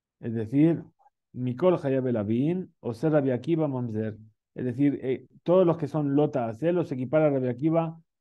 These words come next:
al Mamzer. Chutz me almanale Kohen Gadol, salvo la viuda que se casa con el Kohen Gadol. Share Amera Torah, porque ya dice la Torah, lo yikach, no tomará, velo yehalel,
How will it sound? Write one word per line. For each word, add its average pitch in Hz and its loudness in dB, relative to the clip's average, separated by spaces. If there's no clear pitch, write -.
al 139 0
Mamzer. 127 2
Chutz 196 4
me 135 -2
almanale 135 0
Kohen 117 -6
Gadol, 98 -6
salvo 147 2
la 117 2
viuda 175 2
que 143 -6
se 131 -10
casa 131 -4
con 120 -4
el 117 -6
Kohen 110 -6
Gadol. 95 -8
Share 143 -2
Amera 117 -4
Torah, 135 -2
porque 120 -6
ya 127 0
dice 143 0
la 113 -4
Torah, 156 -2
lo 135 2
yikach, 127 -2
no 139 -4
tomará, 113 -2
velo 123 2
yehalel, 127 2